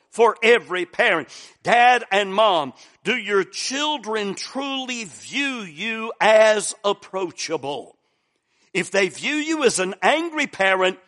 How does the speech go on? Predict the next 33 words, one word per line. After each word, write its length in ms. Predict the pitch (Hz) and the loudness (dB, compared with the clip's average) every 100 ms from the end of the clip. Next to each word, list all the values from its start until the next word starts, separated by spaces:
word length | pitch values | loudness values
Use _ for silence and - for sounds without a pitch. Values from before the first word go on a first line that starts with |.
| _ _ _ _ _ 117 | _ _ _ _ _ 2
then 280 | 220 220 | 2 4
that 300 | 202 190 180 - | 4 4 2 2
anger 460 | 220 330 330 302 226 | 2 4 2 0 0
will 160 | 196 | -2
not 360 | 190 208 208 - | 0 2 2 4
only 500 | 233 359 359 277 196 | 2 4 2 2 0
cut 480 | - - 220 190 - - | -2 0 2 2 0 2
off 500 | 214 370 359 - - | 6 8 6 2 -6
the 120 | 208 | -6
communication 800 | 190 214 214 196 - 208 - 185 | -6 -4 -4 -4 -4 -6 -6 -10
between 400 | 180 - 208 202 | -12 -12 -12 -8
you 140 | 190 | -4
and 120 | 185 170 | -2 2
them, 300 | 190 180 - - _ - | 2 2 -4 -20 _ -4
it 240 | 269 269 | -4 0
will 160 | 269 262 | 0 2
also 340 | 262 - 240 | 0 0 -4
virtually 540 | 185 247 262 247 226 208 | -2 -2 -2 -8 -6 -4
guarantee 760 | 180 262 262 247 - 262 262 | 0 0 0 -4 -6 -10 -10
you 200 | 226 226 | -8 -6
that 260 | 170 214 208 | -4 -4 -2
they 180 | 226 | -4
will 220 | 220 214 220 | -2 -2 -2
not 520 | 208 226 302 285 - | -2 0 2 0 -6
tell 240 | 208 196 | -4 -4
you 240 | 170 220 202 | -6 -10 -8
any 320 | 226 214 208 | -6 -4 -4
secrets 720 | 175 - 311 311 226 214 - | -6 -4 -6 -6 -4 -4 -4
that 180 | 208 202 | -4 -2
are 80 | 196 | -2
in 140 | 185 | -2
their 180 | 175 175 | -2 -2
lives. 500 | 170 185 175 160 - | 2 2 2 0 -6